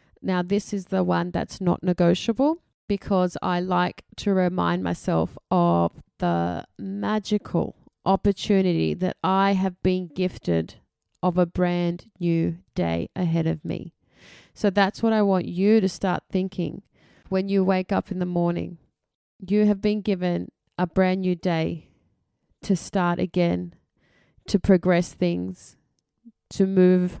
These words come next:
more towards your goal, to take another step towards your goals. And the meditation at night, I like because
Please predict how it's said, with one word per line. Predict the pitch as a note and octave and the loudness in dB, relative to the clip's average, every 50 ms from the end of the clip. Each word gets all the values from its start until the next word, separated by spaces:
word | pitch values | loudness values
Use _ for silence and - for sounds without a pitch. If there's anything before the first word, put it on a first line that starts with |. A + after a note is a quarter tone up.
| _ _ _ | _ _ _
more | F3+ E3+ E3 F3 F3 F3 F3 F3 E3+ | -10 -4 0 2 2 4 4 2 2
towards | - - - F#3 F3+ F3 F3 - - | 0 -2 -4 0 0 0 0 0 -4
your | F3+ | -4
goal, | - - F3 F3 F3+ | 0 0 0 0 0
to | - F#3+ | -2 -6
take | - - G#3+ A#3 - A#3 | -6 -4 -6 -4 -4 -4
another | G#3+ A3+ A3+ G#3+ G#3+ G#3 | -4 -4 -4 -4 -4 -6
step | - - - - C#4 - - _ | -6 -10 -8 -6 -8 -8 -8 _
towards | - - G3 G3 G3 F#3 - - | -20 -8 -4 -2 -2 -2 -2 -6
your | - - | -8 -4
goals. | - F#2 F#2 - - F#3 - - - _ _ _ _ _ _ _ _ _ _ _ _ | -2 -2 -2 -2 -4 -8 -12 -20 -20 _ _ _ _ _ _ _ _ _ _ _ _
And | - A3 A3 A3+ | 2 2 2 2
the | A3+ | 0
meditation | A3+ A#3 C4 C#4+ D4+ F4+ - - D4+ C#4 C4+ - - - A#3 A3 - | 0 0 0 2 2 0 0 2 2 2 2 2 0 -2 -2 -2 -2
at | - G#3 G3 - | -4 -4 -4 -4
night, | - F#3+ F#3 E3+ E3+ F3 F#3 G3+ A3 - _ _ _ _ _ _ - | -2 -2 0 0 2 0 0 -2 -4 -8 _ _ _ _ _ _ -6
I | - F#3+ F#3+ F#3+ | -2 0 0 0
like | F#3+ F#3+ F#3 F#3 F3+ F#3 - - - _ _ _ _ _ | 0 0 0 0 -2 -4 -8 -12 -20 _ _ _ _ _
because | G#3 G3+ - - G#3 G3 F#3 F3+ F3+ F3+ - - | 0 0 2 4 6 6 6 6 4 2 -6 -16